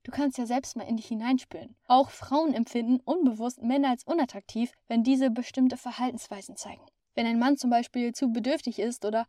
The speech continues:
ständig Bestätigung braucht, dann spüren viele Frauen sofort, dass sie sich keine ernsthafte Beziehung mit ihm vorstellen können. Und genau das passiert auch bei Männern. Manche Verhaltensweisen lassen die Anziehung auf einer tiefen, unbewussten Ebene verschwinden,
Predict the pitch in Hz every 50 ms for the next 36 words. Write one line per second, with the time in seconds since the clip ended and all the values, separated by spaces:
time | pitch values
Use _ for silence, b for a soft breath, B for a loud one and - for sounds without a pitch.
0 | _ _ - - - - - - 240 294 302 302 285 294 277 262 _ - 277 262
1 | - - 311 302 262 226 202 196 196 196 - 180 180 208 233 - - - _ -
2 | - 226 247 285 277 - - 262 262 254 240 - - 269 254 262 - - - 226
3 | 226 226 220 226 208 - 240 233 226 220 233 - - _ _ _ - 220 220 -
4 | - 220 202 214 208 - - - - - 233 240 233 226 - - 220 220 226 -
5 | 226 208 _ - - - 202 - - - 262 240 214 202 202 - 220 220 - -
6 | - 240 233 - _ 190 190 202 - - - - _ _ _ _ _ _ _ -
7 | 262 254 277 269 285 285 262 285 285 339 - - - _ _ - 262 - - -
8 | 254 247 - - 226 226 220 214 208 208 196 185 - _ _ _ _ _ _ -
9 | 240 240 277 349 370 - 339 302 - 262 226 254 294 - 233 - - 220 214 220
10 | 226 233 247 233 226 226 240 247 - 285 262 233 - - 233 233 240 240 - -
11 | 240 233 233 - 208 - - 220 220 214 220 - - - - 285 294 - - 247
12 | 247 247 254 _ _ - 285 302 302 302 277 277 254 240 254 247 - - 254 247
13 | 240 240 226 226 226 226 - - 220 - - - - 220 202 - 196